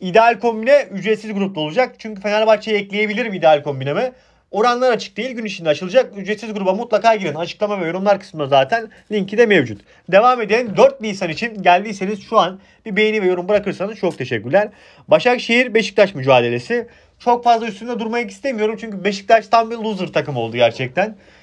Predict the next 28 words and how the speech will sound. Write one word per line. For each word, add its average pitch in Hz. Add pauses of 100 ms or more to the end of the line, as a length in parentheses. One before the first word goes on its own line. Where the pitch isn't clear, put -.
(160)
Yani 190
oyun 233
yok 190
aga. 165
Yani 185
şöyle 196
söyleyeyim. 139 (260)
Hani 208
büyük 202
takımları 208 (240)
hakemler 196
omuz 190
atıyor, 196
destekliyor. 175
Ulan 160
taraftarı 151
karşımıza 151
almayalım 135
falan 214
da. 143 (340)
Beşiktaş 202
hakemler 196
de 160
bile 135
artık 131 (800)
yok 151
aga. 110 (140)
Yani 107